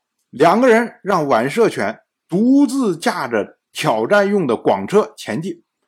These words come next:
他们呢，哎，不上车，自己坐着自己平日的车，就跟在后面。快到楚军阵地的时候，张革、符吏两个人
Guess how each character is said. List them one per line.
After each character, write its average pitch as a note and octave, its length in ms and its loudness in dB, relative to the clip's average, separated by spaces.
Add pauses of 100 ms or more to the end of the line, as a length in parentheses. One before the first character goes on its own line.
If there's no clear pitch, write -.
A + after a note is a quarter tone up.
(300)
他 C4+ 160 2
们 C#4 120 2
呢， D#3+ 80 2 (180)
哎， G#3 220 -6 (120)
不 A3+ 220 0
上 A3+ 260 0
车， B3+ 320 -4 (400)
自 C#4+ 240 4
己 D3+ 140 2
坐 A#3 220 0
着 F#3+ 100 2
自 A#3 220 -4
己 C3+ 140 -2
平 D#3 280 -2
日 A#3+ 120 0
的 E3+ 80 4
车， F#3+ 460 -4
就 D3+ 280 -2
跟 E3+ 320 -6
在 D3+ 200 -6
后 - 360 -12
面。 - 80 -20 (600)
快 G3 340 2
到 F#3 300 2 (560)
楚 A#2 400 0
军 E3+ 260 -2
阵 C3+ 240 -2
地 A#2 160 -8
的 F#2 140 -8
时 - 80 -20
候， - 180 -20 (640)
张 E3+ 180 2
革、 F#3 280 2
符 A2+ 180 -4
吏 - 300 -8
两 G2 200 -6
个 A#2+ 60 -4
人 B2+ 180 -2